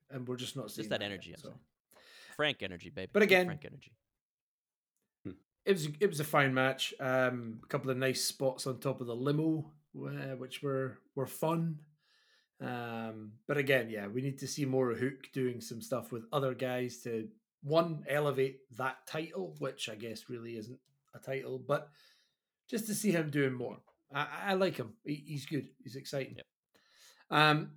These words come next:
Speaker 1: so we open up the night, though. We, we get to the main card, right? And we open up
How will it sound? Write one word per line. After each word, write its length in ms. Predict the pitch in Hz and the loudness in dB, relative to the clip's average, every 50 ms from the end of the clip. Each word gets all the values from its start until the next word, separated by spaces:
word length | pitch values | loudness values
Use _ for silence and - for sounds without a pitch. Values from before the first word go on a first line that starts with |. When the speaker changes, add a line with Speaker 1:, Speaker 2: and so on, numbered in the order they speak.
| - _ _ _ _ _ _ _ _ _ _ _ - | -20 _ _ _ _ _ _ _ _ _ _ _ 2
Speaker 1:
so 180 | - 233 214 | 8 10 10
we 180 | 151 131 135 147 | 10 10 10 12
open 240 | 185 202 196 185 170 | 12 12 10 8 4
up 140 | 170 - 151 | 4 2 2
the 80 | 147 | 4
night, 260 | 139 139 139 135 135 - | 4 6 4 4 2 -2
though. 120 | 107 104 | -8 -8
We, 260 | 101 104 117 120 120 120 | -6 -6 -4 -4 -4 -6
we 80 | 123 | -6
get 180 | 123 147 135 - | -4 -6 -6 -6
to 80 | 135 127 | -6 -8
the 100 | 127 123 | -6 -4
main 500 | 123 131 139 143 147 143 139 135 127 123 | 0 4 6 8 8 8 6 4 0 -2
card, 500 | - - 123 113 110 107 104 104 - 113 | -4 -2 0 0 0 0 -2 -6 -6 -4
right? 240 | 117 120 123 120 | -4 -4 -4 -4
And 80 | 117 117 | -4 -4
we 120 | 117 127 | -2 0
open 340 | 143 151 147 147 147 135 127 | 2 2 2 2 0 0 0
up 240 | 123 120 - - - | 0 -2 -4 -8 -14